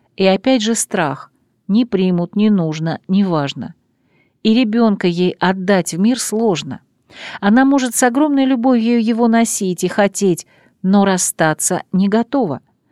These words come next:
В будущем это может проявиться в нежелании принимать его взрослость и отпускать от себя. Если первый аспект связан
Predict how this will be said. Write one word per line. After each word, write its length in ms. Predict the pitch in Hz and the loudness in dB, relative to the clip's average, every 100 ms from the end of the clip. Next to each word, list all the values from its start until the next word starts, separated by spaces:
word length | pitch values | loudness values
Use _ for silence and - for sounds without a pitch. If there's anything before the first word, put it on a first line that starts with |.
| - - - | -20 -12 -4
В 160 | 180 | -2
будущем 540 | 180 277 233 - 160 - | 0 2 2 0 -2 -2
это 220 | 185 214 | -2 2
может 280 | 220 214 208 | 2 0 -2
проявиться 500 | 202 202 208 247 196 | 0 2 2 -2 -2
в 40 | |
нежелании 560 | 190 190 202 214 190 185 | 0 0 0 0 0 -2
принимать 600 | 185 208 214 202 180 - | -2 0 2 2 0 -2
его 160 | 165 170 | -2 -2
взрослость 640 | 170 226 277 - 151 - - | -2 -2 -2 -2 -4 -6 -2
и 80 | |
отпускать 600 | 240 240 180 - 160 156 | -2 -2 -6 -4 -6 -6
от 180 | - 151 | -8 -10
себя. 360 | - 143 123 - _ _ _ _ _ - - - | -8 -6 -8 -12 _ _ _ _ _ -20 -18 -4
Если 320 | 196 240 262 | 0 0 0
первый 400 | - 247 180 170 | 0 2 2 0
аспект 480 | - 180 - 185 - | 0 -4 0 -2 -2
связан 500 | - 190 180 175 | -2 0 0 -2